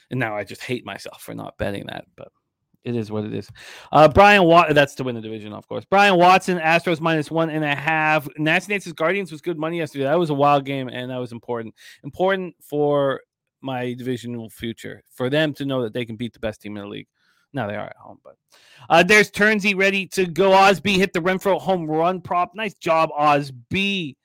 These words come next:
France, J P France over four and a half Ks.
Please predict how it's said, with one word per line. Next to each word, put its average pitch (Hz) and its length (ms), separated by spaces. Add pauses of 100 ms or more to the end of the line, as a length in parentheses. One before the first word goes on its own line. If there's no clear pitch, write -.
(420)
France, 180 460
J 185 160
P 202 100
France 208 320
over 196 120
four 196 240
and 208 80
a 196 60
half 190 360 (240)
Ks. 185 800